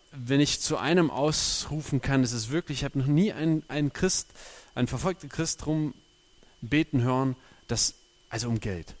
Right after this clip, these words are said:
Es ging immer darum, bitte betet für mich und bitte vergesst mich nicht. Darum möchte ich das im Vordergrund stellen. Es kostet noch viel mehr, glaube ich, und ist auch viel kostbarer für unsere Geschwister, wenn wir sagen,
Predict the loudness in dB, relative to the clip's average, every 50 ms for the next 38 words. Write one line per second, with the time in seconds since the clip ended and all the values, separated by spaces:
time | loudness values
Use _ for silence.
0 | -20 _ -14 -4 0 2 2 2 4 2 2 4 4 4 4 4 2 2 2 0
1 | 0 -2 2 4 6 6 6 4 -2 -10 -8 -4 0 2 2 2 0 -2 -6 -12
2 | -16 -20 -20 -20 -14 -6 -4 -2 -2 -2 -2 0 0 0 0 -2 -6 -12 -20 -10
3 | -6 -4 -2 0 0 2 4 4 4 4 4 2 0 0 -2 -2 -2 -2 -4 -2
4 | -2 -2 -2 -4 -6 -10 -14 -18 -20 -20 -12 -4 2 4 4 6 4 4 0 -4
5 | -4 -4 -2 0 0 0 0 0 -2 0 2 2 4 4 4 2 0 -2 -2 0
6 | 0 0 -2 -4 -10 -16 -20 -20 -16 -10 -6 -4 -4 -4 -2 -2 -2 0 0 0
7 | -2 -2 -4 -8 _ _ _ _ -20 -20 -20 _ _ _ -4 -4 -4 -2 0 0
8 | 0 2 0 0 -2 -2 -2 -4 -4 -4 -4 -4 -2 0 2 4 4 4 4 4
9 | 4 2 2 0 -2 -4 -2 -2 -2 -2 -2 -4 -6 -6 -4 -6 -6 -6 -4 -4
10 | -4 -4 -2 -2 -2 -2 -4 -4 -4 -4 -2 -2 -2 -4 -4 -4 -4 -4 -4 -4
11 | -6 -6 -8 -8 -8 -8 -4 -2 -2 0 0 -2 -2 -2 0 0 0 0 0 -2
12 | -4 -6 -6